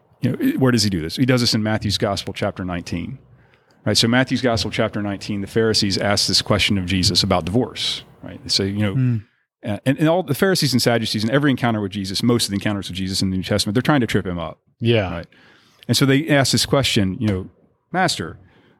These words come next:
Speaker 1: uh, you know, Moses gave us a bill of divorce. What do you have to say about that?" Clearly, I'm paraphrasing.
Speaker 2: <laughs>
Speaker 1: Um,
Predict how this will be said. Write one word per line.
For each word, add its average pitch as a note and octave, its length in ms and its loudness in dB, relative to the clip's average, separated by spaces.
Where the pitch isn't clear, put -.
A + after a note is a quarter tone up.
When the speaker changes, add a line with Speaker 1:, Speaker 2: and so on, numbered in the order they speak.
Speaker 1:
uh, A2+ 100 -4
you D3+ 120 0
know, F3+ 80 2
Moses A#3 360 2
gave D3 200 2
us B2+ 140 0
a - 40 -2
bill B2+ 180 0
of A2 80 -2
divorce. G#2 500 -4
What F3+ 80 -4
do A3+ 60 0
you - 20 2
have G3 80 0
to - 80 0
say D#3 100 4
about G2 220 0
that?" - 180 -8
Clearly, G2+ 260 0
I'm F2+ 100 -6
paraphrasing. E2+ 580 -10
Speaker 2:
<laughs> - 100 2
Speaker 1:
Um, F#2+ 400 0